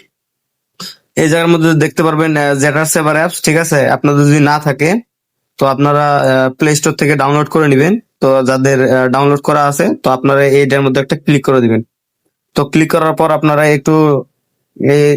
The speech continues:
এই জায়গার মধ্যে একটু লক্ষ্য করবেন, এই জায়গায় যেহেতু আপনারা, আহ, ডাউনলোড করছেন, তো ডাউনলোড করার মাত্র কিন্তু এই জায়গার মধ্যে ডাউনলোডে আসবে, ঠিক আছে? তো just এই আমার মতো এই যে ডাউনলোড খুঁজে নেবেন, তো নিয়ে এই জায়গায় ক্লিক করে দিবেন। তো ক্লিক করার পর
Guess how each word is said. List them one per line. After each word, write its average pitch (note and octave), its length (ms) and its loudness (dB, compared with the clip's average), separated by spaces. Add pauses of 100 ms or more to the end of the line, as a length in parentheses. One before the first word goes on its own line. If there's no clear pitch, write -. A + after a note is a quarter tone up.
(160)
এই D3 80 2
জায়গার D3+ 180 0
মধ্যে D3 180 0
একটু D3+ 160 0
লক্ষ্য D3 260 2
করবেন, D3+ 340 2
এই C#3 140 2
জায়গায় C#3+ 400 2
যেহেতু C3+ 320 0
আপনারা, C#3+ 340 0
আহ, C3 440 4
ডাউনলোড C#3 340 0
করছেন, D#3+ 380 -2
তো D#3+ 100 -2
ডাউনলোড C3+ 360 0
করার D3+ 260 2
মাত্র D3 340 0
কিন্তু C#3+ 180 2
এই C#3+ 160 4
জায়গার C#3 200 2
মধ্যে C#3 140 0
ডাউনলোডে C3 580 2
আসবে, B2 240 0
ঠিক C#3+ 160 0
আছে? C3 300 -2 (520)
তো C#3 100 0
just C#3+ 280 0
এই C#3+ 80 2
আমার C#3 200 0
মতো C#3 160 0
এই D3 60 0
যে C#3 100 0
ডাউনলোড C3 340 0
খুঁজে C#3+ 300 0
নেবেন, D#3 260 0
তো E3+ 120 -2
নিয়ে C#3 320 2
এই C3 120 2
জায়গায় C3 200 2
ক্লিক C#3+ 260 0
করে C3+ 120 2
দিবেন। A#2+ 200 2
তো B2+ 100 -4
ক্লিক C#3+ 280 -2
করার D3 200 0
পর D#3+ 260 0